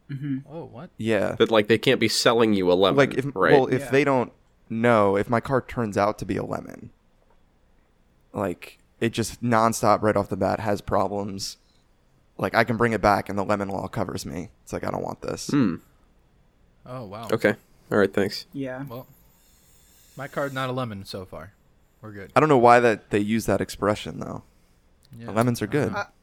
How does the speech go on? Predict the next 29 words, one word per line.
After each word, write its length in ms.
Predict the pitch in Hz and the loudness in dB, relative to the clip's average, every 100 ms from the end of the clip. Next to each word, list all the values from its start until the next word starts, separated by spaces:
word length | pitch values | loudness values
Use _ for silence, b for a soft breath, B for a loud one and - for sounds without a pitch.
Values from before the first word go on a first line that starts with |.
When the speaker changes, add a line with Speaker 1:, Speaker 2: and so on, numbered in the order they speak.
| _ _ _ | _ _ _
Speaker 1:
there 220 | 175 214 208 | -10 -6 -4
was 220 | 220 220 | -4 -4
a, 360 | 220 220 226 202 | -4 -4 -4 -4
a 60 | |
really 260 | 196 247 349 | -2 -2 -4
famous 400 | - 196 190 175 | -4 -4 -4 -6
Speaker 2:
They're 80 | 139 | -4
sour. 160 | 165 202 | -4 -4
Speaker 1:
Volkswagen 500 | 202 147 139 139 139 | -4 -2 -2 -2 -4
ad, 480 | 131 123 120 139 - _ | -6 -8 -10 -14 -18 _
I 80 | 160 | -10
think 260 | 165 202 214 | -8 -6 -6
in 120 | 185 | -4
the 280 | 165 156 147 | -2 -2 -4
seventies, 720 | - 151 170 208 277 277 - _ _ _ _ _ _ | -4 -6 -6 -8 -10 -10 -14 _ _ _ _ _ _
and 200 | 180 180 | -6 -6
it 100 | 160 | -6
just 220 | 160 180 | -6 -6
was 160 | 185 165 | -6 -6
a 60 | 180 | -6
picture 640 | 208 - - 185 180 - _ _ _ _ | -6 -6 -4 -4 -6 -10 _ _ _ _
of 200 | 165 151 | -10 -8
the 260 | 160 151 143 | -4 -2 -4
Beetle, 380 | 185 175 135 131 | -6 -4 -4 -4
and 120 | 147 | -6
it 40 | 143 | -8
just 160 | 147 | -8
said 140 | 151 135 | -8 -6
lemon 560 | 139 156 123 131 143 | -6 -6 -6 -10 -14